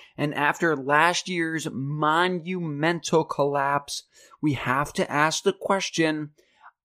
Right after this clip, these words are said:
are the Buffalo Sabres for real? Right now, as I'm recording this, they sit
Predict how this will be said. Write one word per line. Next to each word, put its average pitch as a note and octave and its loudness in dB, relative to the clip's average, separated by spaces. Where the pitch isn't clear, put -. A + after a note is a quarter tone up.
are D3+ 2
the F3 0
Buffalo E3 2
Sabres D3+ 0
for D3 -4
real? C#3+ -2
Right E3+ 2
now, E3+ 2
as D3 4
I'm E3 2
recording D3+ 0
this, D3+ -2
they C3+ 0
sit D#3 -2